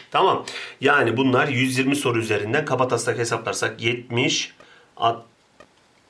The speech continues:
hmm, pardon, yüz altmış soru üzerinden yetmiş, şurası da altmış desen yüz otuz soruyu cevaplamışlar arkadaşlar. Ortalamaları bu yani.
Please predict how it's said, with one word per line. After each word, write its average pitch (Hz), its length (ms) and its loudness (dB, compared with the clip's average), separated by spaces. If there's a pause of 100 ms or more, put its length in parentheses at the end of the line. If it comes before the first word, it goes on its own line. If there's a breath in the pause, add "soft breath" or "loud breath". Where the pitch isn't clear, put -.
(800)
hmm, 110 400 -4
pardon, 110 300 0
yüz 110 160 -4
altmış 127 280 2
soru 110 180 0
üzerinden 107 540 0 (460 loud breath)
yetmiş, 120 800 0
şurası 120 280 0
da 113 120 2
altmış 117 440 0
desen 147 420 0 (480)
yüz 131 180 0
otuz - 260 -2
soruyu 123 340 -2
cevaplamışlar 95 640 -2
arkadaşlar. - 380 -10
Ortalamaları 110 640 0
bu 95 80 -4
yani. 82 260 -8